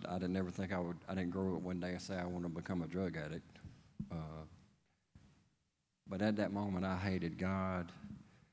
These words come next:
with every fiber of my being. Because if that, if that's who God is, and he allowed this to happen to me, and they was telling me all this good stuff in church of how good God is,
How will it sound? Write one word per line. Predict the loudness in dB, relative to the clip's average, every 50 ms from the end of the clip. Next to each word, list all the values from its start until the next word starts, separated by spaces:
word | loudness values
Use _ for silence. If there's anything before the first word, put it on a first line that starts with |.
| -18 -10 -8
with | -8 -6 -4 -2
every | 0 0 2 2 2 0
fiber | -2 -2 -2 -2 0 0 0 0 -2 -4 -6 -6 -6
of | -8 -6 -6
my | -4 -4 -4 -4 -4
being. | -4 -4 -4 -4 -4 -6 -6 -8 -10 -12 -12 -14 -14 -14 -16 -18 -20 -14 -8 -6 -6 -6 -8 -12 -20 -20 -20 -20 -20 -18 -12 -6
Because | -6 -6 -2 -2 -2 -2 -2 -4
if | -2 0
that, | 0 2 2 0 -4 -8 -14 -18 -20 -18 -16 -16 -16 -12 -12
if | -6 0
that's | 2 2 2 4 4
who | 4 4 6
God | 6 6 6 6 6 4 4 2 0
is, | 0 -2 -2 -4 -4 -6 -8 -10 -12 -14 -16 -14 -8
and | -6 -2 2
he | 4 4
allowed | 4 4 4 2 2 2 0 -2
this | -2 -4 -4 -4
to | -2 2
happen | 2 2 2 2 0 0
to | 2
me, | 4 4 4 4 4 2 0 -4 -8 -16 -18 -18 -8 -4 -4 -2 -2 -4 -6 -10 -14 -18 -20 -20 -18 _
and | -2 2 2
they | 4
was | 2 2
telling | 2 2 4 4 4
me | 4
all | 4 2
this | 2 0 -2
good | -2 0 0 0
stuff | 0 0 -2 -2 0 0
in | -2 -2 -2
church | -2 -2 -2 -2 -2 -2 -2
of | -2
how | -2 -2 -2
good | -2 -2 0 0 0 -2
God | -2 -2 -2 -2 0 0
is, | 0 0 0 -2 -2 -6 -8 -12 -12